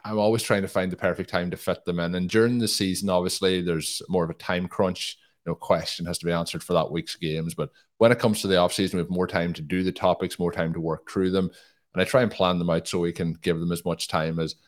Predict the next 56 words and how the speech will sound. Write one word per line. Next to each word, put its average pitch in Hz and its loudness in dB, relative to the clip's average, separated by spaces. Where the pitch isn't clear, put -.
as 80 -6
possible. 90 4
So 98 2
if 95 0
you 113 2
have 101 0
any 107 2
questions, 98 2
any 98 -2
thoughts, 95 2
whether 87 2
it's 76 -4
best 92 2
ball, 95 6
dynasty, 85 2
redraft, 85 2
I 85 -2
know 87 4
a - 6
lot 78 4
of 76 -6
people 82 -2
won't 76 -2
be 78 -6
thinking 82 -4
about 78 -2
redraft 78 -2
right 82 2
now, 80 -2
but, 76 -4
you 69 -8
know, 67 -10
dynasty, 80 2
rookie 82 -2
stuff - -2
coming 85 0
up, - -2
the 82 -10
combine, 85 2
uh, 71 -2
you - -20
know, - -12
we 69 -10
get 71 -4
into 78 -6
the 69 -10
draft 76 -2
then. 78 0
Any 120 6
of 107 8
that 95 6
sort 92 4
of 90 0
stuff, - 0
send 90 2
it 85 2